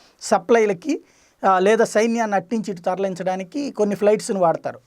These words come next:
ఆ ఫ్లైట్స్ వాడటం కోసం అని చెప్పేసి అందరు పైలట్లకి కూడా సెలవులు రద్దు చేశారు. సా-, మామూలు ప్రయాణికులకు సంబంధించినటువంటి, ఫ్లైట్స్‌కి సంబంధించినటువంటి పైలట్లకు కూడా.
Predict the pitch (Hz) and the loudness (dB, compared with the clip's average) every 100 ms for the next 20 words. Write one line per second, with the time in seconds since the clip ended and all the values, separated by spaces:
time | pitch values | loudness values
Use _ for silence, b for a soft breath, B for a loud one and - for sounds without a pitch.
0 | - 196 208 208 226 - 247 202 196 196 | 0 0 2 0 0 -2 0 2 2 -2
1 | 196 190 185 180 185 185 175 185 175 302 | -8 -2 -2 -2 -6 -6 -6 -8 -8 -8
2 | - b b b b - 190 247 269 269 | -12 b b b b -2 2 4 4 4
3 | 240 226 - 214 208 190 220 240 220 220 | 2 2 -2 -4 -4 -2 0 2 2 4
4 | 233 196 165 151 139 - 117 - 190 180 | 2 0 -2 -6 -6 -8 -14 -2 2 2
5 | 160 b b b - 185 214 214 190 165 | -2 b b b 0 2 2 4 2 2
6 | 151 - 190 202 202 185 180 - 175 170 | -6 0 2 2 0 -6 -12 -8 -8 -6
7 | 165 165 156 147 - 170 170 - - 160 | -8 -10 -12 -12 -4 -2 -4 -10 -6 -6
8 | 160 156 165 147 151 135 156 147 139 123 | -6 -8 -10 -8 -10 -2 -2 -2 -6 -10
9 | 113 | -12